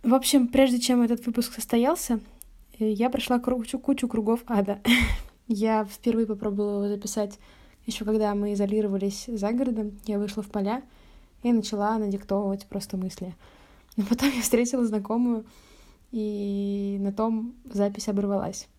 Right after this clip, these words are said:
Сейчас я переслушала эту запись, и меня жутко раздражает, что там на фоне слышно газонокосилку и то, как я шагаю, и всё вот это вот.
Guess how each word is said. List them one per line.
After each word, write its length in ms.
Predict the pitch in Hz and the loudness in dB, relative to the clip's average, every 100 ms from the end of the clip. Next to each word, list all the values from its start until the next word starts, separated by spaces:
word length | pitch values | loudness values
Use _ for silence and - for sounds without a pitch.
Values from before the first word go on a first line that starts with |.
| _ _ - - - | _ _ -20 -20 -20
Сейчас 300 | - 226 214 | -4 -2 0
я 80 | 240 | 0
переслушала 580 | 226 220 220 240 240 214 | 0 0 0 -4 -2 -2
эту 160 | 214 | 0
запись, 440 | 202 240 262 - 214 | -2 -2 -4 -6 -4
и 140 | 202 | -2
меня 400 | 202 202 208 202 | -2 0 -2 -2
жутко 300 | 196 226 - | -2 -2 -2
раздражает, 540 | 202 196 196 202 190 | -2 0 -2 0 -2
что 160 | - 214 | -2 -2
там 320 | 202 196 190 | 0 0 0
на 300 | 190 190 190 | -2 -4 -6
фоне 360 | 190 226 226 202 | -6 -2 0 -2
слышно 520 | 202 208 202 196 190 - - - - | -2 -4 -2 -4 -4 -10 -20 -20 -8
газонокосилку 1000 | 214 208 208 202 202 196 226 285 285 214 | 0 2 2 0 0 -2 0 0 0 -2
и 520 | 208 226 214 202 190 190 | -2 -4 -4 -4 -4 -6
то, 80 | 202 | -4
как 200 | 196 202 | -2 -2
я 80 | 202 | -4
шагаю, 600 | - 180 208 269 240 208 - - - - - | -4 -2 0 2 0 -2 -8 -18 -18 -20 -12
и 180 | 247 214 - | -6 -6 -6
всё 260 | - 214 | -4 -2
вот 160 | 190 190 | -2 -4
это 160 | 190 | -6
вот. 240 | 185 233 | -2 -2